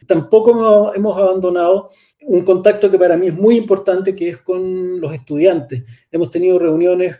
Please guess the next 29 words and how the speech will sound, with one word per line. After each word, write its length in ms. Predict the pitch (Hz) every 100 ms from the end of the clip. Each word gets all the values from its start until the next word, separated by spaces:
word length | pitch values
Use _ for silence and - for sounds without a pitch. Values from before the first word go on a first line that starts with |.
| _
con, 340 | 147 147 143 147
o 220 | 143 131
conversaciones 720 | 143 143 131 123 208 202 180 147
o 80 | 147
eventos 480 | 160 208 196 160
con 160 | - 143
el 160 | 135 135
daem 320 | 175 170 170
de 120 | 147
Recoleta, 720 | 143 139 165 214 190 180 165 _ _ _ -
eh, 320 | 143 143 -
charlas 600 | 214 220 196 175 160 139
con 160 | - 151
algunas 380 | 147 156 160 147
escuelas, 720 | 127 - 226 220 202 196 - _ _ -
el, 300 | 147 143 147 -
la, 300 | 147 143 139
la 140 | 139 139
confederación, 580 | 131 147 - 175 170
el 100 | 156
de 80 | 135
la 120 | 139
Confederación 560 | 139 127 147 135 160 143
Suiza, 480 | - 240 226 - -
tuvimos 320 | 349 185 165
alguna 260 | 170 185 180
por 140 | 170
ahí 100 | 175
también, 480 | 175 170 180 220